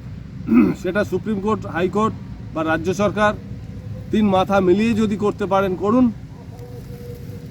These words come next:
তা না হলে মৃত্যুর মিছিল আগামী দিনে দেখতে হবে বাংলাবাসীকে এবং বাংলা সরকারকে এবং এই হাইকোর্ট, সুপ্রিম কোর্ট, সবাইকে দেখতে হবে, যারা এই রায় ঘোষণা করেছেন, বিচার দিয়েছেন, এত বছর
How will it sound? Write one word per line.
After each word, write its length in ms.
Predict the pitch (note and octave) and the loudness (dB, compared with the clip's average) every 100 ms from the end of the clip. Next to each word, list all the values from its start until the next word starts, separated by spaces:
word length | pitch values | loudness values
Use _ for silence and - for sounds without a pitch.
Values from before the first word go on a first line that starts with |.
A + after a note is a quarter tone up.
| - - - - - - - | -12 -12 -14 -12 -12 -12 -2
তা 120 | D#3+ | 4
না 80 | G3 | 6
হলে 160 | G#3 G#3+ | 6 6
মৃত্যুর 340 | F#3+ - A3 | 4 2 0
মিছিল 280 | G3+ G3+ A3+ G#3+ | 2 4 4 2
আগামী 300 | F3 G3+ G#3 | 4 4 4
দিনে 200 | G3+ G#3 | 4 2
দেখতে 260 | F#3 F#3+ G#3 | 2 0 2
হবে 160 | G3 F#3+ | 2 4
বাংলাবাসীকে 680 | F3+ F3+ F3+ E3+ D3 B2+ A#2 - - - - - - - - | 2 2 2 0 -2 -6 -8 -10 -12 -12 -12 -14 -14 -12 -4
এবং 160 | D#3+ D#3 | 0 0
বাংলা 260 | D3+ F3 F3 | 2 2 0
সরকারকে 520 | E3+ E3+ E3 C3 C3+ - - - - - | -2 -2 -2 -2 -6 -8 -10 -10 -10 -8
এবং 160 | D3 D#3+ F3 | -2 2 2
এই 100 | D3+ | 2
হাইকোর্ট, 440 | E3 F3+ F3 F3+ | 2 2 2 0
সুপ্রিম 340 | E3+ E3 F#3 F3 | 0 0 2 4
কোর্ট, 220 | F3 E3 - - - | 4 2 -2 -12 -2
সবাইকে 340 | F#3 G3 F3 E3+ | 2 4 4 2
দেখতে 260 | E3+ - | 0 0
হবে, 160 | E3 E3 | 0 0
যারা 240 | D3+ D#3+ D#3+ D3+ - - | 0 0 -2 -4 -10 -8
এই 100 | F3 D#3+ | 2 2
রায় 260 | E3+ F#3+ | 4 2
ঘোষণা 320 | E3 E3 F3+ | 2 0 0
করেছেন, 360 | D#3+ F3+ F3 F3+ | 0 -2 0 0
বিচার 300 | D3 E3+ F#3+ F3 | 0 0 2 2
দিয়েছেন, 360 | F3+ F3 F3+ | 2 2 2
এত 160 | F3 F#3 | 0 0
বছর 280 | F3+ F3 F3 | 0 0 0